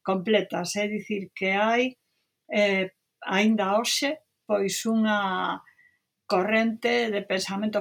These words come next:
forte, e neste momento eu creo que hai en ascenso, pois, esa idea de poñer nun altar, eh, todo o que é a maternidade e a crianza. Por exemplo, eh, Ana Iris Simón, por poñer,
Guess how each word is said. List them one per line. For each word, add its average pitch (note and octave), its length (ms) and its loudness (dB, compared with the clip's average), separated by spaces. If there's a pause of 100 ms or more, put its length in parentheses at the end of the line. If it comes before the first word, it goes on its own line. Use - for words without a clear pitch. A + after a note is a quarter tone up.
forte, B3+ 320 0
e G#3+ 160 0
neste A3 320 0
momento A#3+ 400 0
eu A3+ 160 0
creo A3 240 0
que G#3 160 -2
hai G#3 480 2
en G#3+ 400 0
ascenso, A#3 760 -2 (460)
pois, G3 240 0
esa A3 420 2
idea A#3 460 0
de G#3 100 -4
poñer G#3 540 0
nun G#3 240 -2
altar, A#3 560 -2 (640)
eh, G#3 420 0
todo G#3+ 200 2
o G#3+ 40 -4
que A3+ 80 -2
é A3 60 2
a G#3+ 100 0
maternidade G3+ 500 0
e G#3 60 2
a G3 140 -2
crianza. F#3 580 -6 (160)
Por F#3+ 140 0
exemplo, A3+ 680 0 (240)
eh, G3 560 -2
Ana G#3+ 360 2
Iris G#3 340 -4
Simón, F#3+ 360 -4
por F3+ 220 -6
poñer, G3 500 -6